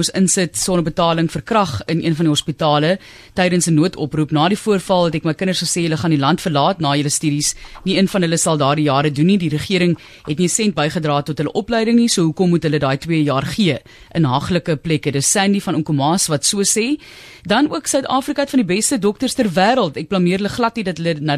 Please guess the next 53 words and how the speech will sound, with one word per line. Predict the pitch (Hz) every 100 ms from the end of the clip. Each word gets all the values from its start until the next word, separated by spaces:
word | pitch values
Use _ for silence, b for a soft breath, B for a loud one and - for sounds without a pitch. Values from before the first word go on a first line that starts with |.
| 147 175
ander | 190
lande | 147 143 165 156 B B B -
gaan | 202 214
nie | 254 254
en | - 160 160 156
daar | 143 156
waar | 160 156
hulle | 156
waardeer | 147 143 135 185
word | 196 240 277 - - -
en, | 160 147
en |
hulle | 147 156
verwys | 165 147 151 170
nou | 165
ook | 175
na | 165
die | 151
dokter | 143 135 170
wat | 147 147
op | 151 139 - B B B
'n | 143
plaas | 180 175 175
vermoor | - 147 135 135
is | 135 - - -
en | 139
wat | 139 135
nou | 139 139
in | 147
die | 139 135 113
nuus | 156 165 151 151
berig | 143 151 165
word. | 170 233 254 - B B B
En |
dan | 214
dokters | 226 226 262 208
word | 226 226
so | 254
toegegooi | - 262 247 240 226
met | 214
admin, | 226 202 214 220 202 123
wetgewing | 180 - 220 196 208
en | 170
moontlike | 160 170 214 202
litigasie | 160 160 135 202 208 190
dat | 170
daar | 165 160
min | 147 208 -
aantrekkingskrag | 175 165 156 160 - 156 147
vir | 165
die | 143
professie | 156 170 151 -
oorbly. | 226 226 240 262